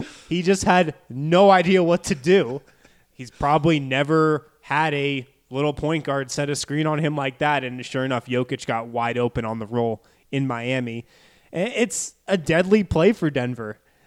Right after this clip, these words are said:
and they know how to run it. Jokic is comfortable running off it, a-, as we've seen him run off pin downs and, uh, run into dribble handoff and pick and rolls with Mason Plumlee like he did against the Trailblazers. That's the biggest theory on why I have that it works.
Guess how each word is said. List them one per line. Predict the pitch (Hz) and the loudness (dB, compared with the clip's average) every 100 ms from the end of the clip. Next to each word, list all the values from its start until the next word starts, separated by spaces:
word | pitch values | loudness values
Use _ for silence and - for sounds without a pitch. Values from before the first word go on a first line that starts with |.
| _ _ | _ _
and | 131 127 139 143 | -6 -4 -2 0
they | 143 | 4
know | 156 170 | 6 6
how | 185 | 6
to | 165 | 4
run | 147 165 | 4 4
it. | 180 190 - | 2 -2 -12
Jokic | 139 135 175 165 190 165 | -4 2 4 4 2 2
is | 151 - | 0 0
comfortable | - 160 - 151 156 | 2 2 2 2 2
running | 147 156 151 | 4 2 2
off | 147 156 - | 4 4 4
it, | 160 | 0
a-, | 139 | 0
as | 143 151 127 | -2 -4 -4
we've | 147 | -4
seen | - 165 | -2 0
him | 165 160 151 | 2 2 2
run | 151 | 4
off | 156 147 - | 4 2 -2
pin | 185 165 | -6 -2
downs | 156 156 160 165 | 0 2 2 2
and, | 139 135 131 _ - - - | 0 -2 -6 _ -20 -14 -6
uh, | 127 | -4
run | 127 147 160 | -2 -2 0
into | 160 165 160 | -2 0 -2
dribble | 143 156 160 151 | 0 0 2 2
handoff | 143 156 156 151 147 | 0 0 4 4 2
and | 151 | -2
pick | 165 156 | -2 0
and | 151 | 0
rolls | 151 151 151 | 2 2 2
with | 147 | 2
Mason | 147 151 151 143 | 2 0 0 -4
Plumlee | 135 147 143 151 147 | -2 -2 -2 -4 -6
like | - 135 139 | -8 -8 -6
he | 160 | -6
did | 139 147 147 139 - _ _ | -2 0 0 -2 -10 _ _
against | - 143 139 139 | -10 -4 -2 -4
the | 147 | -8
Trailblazers. | - 135 139 131 143 139 143 147 - _ _ _ _ | -6 -2 0 0 0 0 0 -2 -6 _ _ _ _
That's | - 156 147 202 - | -20 -4 0 0 -2
the | - | -2
biggest | 151 151 160 160 - - | 0 2 2 2 0 -2
theory | 151 147 143 | 0 2 2
on | 127 | 0
why | 117 123 127 | 0 2 2
I | 123 | 0
have | 127 123 | -2 -2
that | 127 120 | -2 -4
it | 117 | -4
works. | 117 135 120 - - | -2 -2 -2 -8 -12